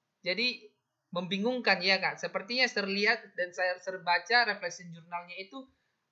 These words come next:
apa ini? Sepertinya mengada-ngada gitu-gitu loh. Ah, ya, ya kan? Iya, I know that. The, uh, uh, and maybe this is my fault also. Because I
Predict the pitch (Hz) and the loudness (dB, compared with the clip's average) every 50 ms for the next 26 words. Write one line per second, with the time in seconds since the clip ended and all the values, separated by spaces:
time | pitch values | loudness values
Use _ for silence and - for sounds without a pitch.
0 | _ - - 160 196 226 247 - - 240 226 226 208 202 196 175 185 - - 165 | _ -6 -2 0 0 0 -2 -2 0 0 2 2 0 -2 -4 -6 -8 -12 -12 -8
1 | - 190 190 - - 214 226 247 - 190 185 180 185 185 185 180 190 190 196 208 | -8 -8 -8 -8 -8 -4 -2 -2 -2 -2 -4 -2 0 2 4 4 4 4 6 6
2 | 226 262 269 240 240 226 208 196 190 180 180 175 185 170 - 175 156 147 139 135 | 6 6 6 6 4 4 2 2 -2 -4 -4 -6 -8 -8 -8 -8 -6 -6 -6 -8
3 | 131 _ _ _ _ _ _ _ _ _ _ _ _ - 180 175 170 160 151 143 | -10 _ _ _ _ _ _ _ _ _ _ _ _ -2 0 2 2 2 2 2
4 | 143 160 180 196 202 226 226 240 262 247 233 - - - _ _ _ _ _ _ | 2 4 4 6 8 10 10 10 10 6 2 -6 -16 -20 _ _ _ _ _ _
5 | _ _ _ _ _ _ _ _ _ _ _ _ _ _ _ _ _ _ - 156 | _ _ _ _ _ _ _ _ _ _ _ _ _ _ _ _ _ _ -12 -8
6 | 160 165 170 170 170 170 165 165 160 135 165 180 190 196 202 196 190 190 175 170 | -2 2 4 6 6 6 6 6 6 6 8 8 8 8 8 6 4 4 6 6
7 | 165 156 151 151 151 160 165 180 - - 190 190 - - - - - - _ _ | 6 6 6 2 0 -6 -8 -6 0 4 4 4 4 2 -2 -10 -18 -20 _ _
8 | _ _ _ _ _ _ _ - 190 202 196 - 214 214 226 247 269 277 285 277 | _ _ _ _ _ _ _ 0 0 0 0 0 0 2 4 4 4 4 4 2
9 | 240 247 220 220 214 208 214 202 190 190 190 190 185 180 175 175 - 156 147 147 | 0 0 -2 -2 -4 -2 2 4 6 6 6 6 6 6 4 2 0 0 0 0
10 | 151 151 - 139 131 123 127 - - _ _ _ _ _ _ - 170 170 190 220 | 0 0 -4 -6 -8 -8 -8 -12 -20 _ _ _ _ _ _ -14 -10 -2 2 6
11 | 220 220 220 220 - 190 196 202 202 202 202 202 | 6 6 6 4 4 6 8 10 10 10 10 10